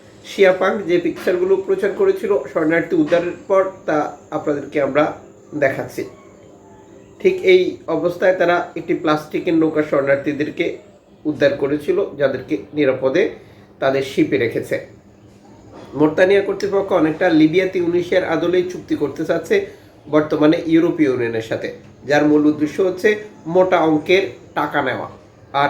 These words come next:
এটি বর্তমান সময় আফ্রিকার বিভিন্ন দেশেই একই কাজ করছে বা একই স্বপ্নে বিভোর। এদিকে হিউম্যানিটি ওয়াচ সর্বশেষ এক্স হ্যান্ডেলে এক প্রতিবেদনে নিশ্চিত করেছে,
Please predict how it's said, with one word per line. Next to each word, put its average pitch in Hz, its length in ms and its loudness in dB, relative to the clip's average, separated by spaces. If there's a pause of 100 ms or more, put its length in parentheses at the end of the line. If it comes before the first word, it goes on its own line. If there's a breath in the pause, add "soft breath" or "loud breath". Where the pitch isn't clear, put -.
(140)
এটি 156 180 -2
বর্তমান 156 460 -2
সময় 180 260 0
আফ্রিকার 156 500 0
বিভিন্ন 151 400 2
দেশেই 170 340 -2 (460 loud breath)
একই 160 220 -4
কাজ 147 300 -2
করছে 156 280 -2
বা 151 220 0
একই 147 240 -2
স্বপ্নে 143 380 0
বিভোর। 117 300 -2 (720 loud breath)
এদিকে 185 240 2
হিউম্যানিটি 185 540 4
ওয়াচ 202 180 2
সর্বশেষ 170 540 -2
এক্স - 280 -6
হ্যান্ডেলে 196 460 4 (160)
এক 160 120 -4 (100)
প্রতিবেদনে 165 560 0
নিশ্চিত 151 380 -2
করেছে, 160 400 0